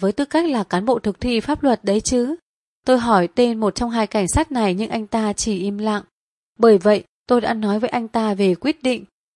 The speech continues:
thúc đẩy việc thực thi pháp luật đã được chính phủ trung ương thông qua.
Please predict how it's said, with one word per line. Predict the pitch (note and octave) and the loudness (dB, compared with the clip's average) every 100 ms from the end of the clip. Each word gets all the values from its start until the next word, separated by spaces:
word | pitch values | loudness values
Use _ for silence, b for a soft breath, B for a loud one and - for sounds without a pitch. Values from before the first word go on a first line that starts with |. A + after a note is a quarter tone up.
| - | -2
thúc | F4+ - | 0 4
đẩy | A#3 | 2
việc | F#3 G3+ F3 | 4 2 0
thực | G#3+ - | -4 -2
thi | A#3+ A#3 | -2 -2
pháp | G#3 D#4 D#4 | -2 -2 2
luật | B3 - _ | 2 0 _
đã | - G3+ | -6 -4
được | B3+ A#3 | -2 -4
chính | - G#3 | -6 -6
phủ | - A3 | 0 0
trung | F3+ A#3+ | 0 -2
ương | A3 A#3+ A3 | 0 -2 0
thông | A#3+ A3 | -4 -2
qua. | - A#3 A3+ | 2 2 2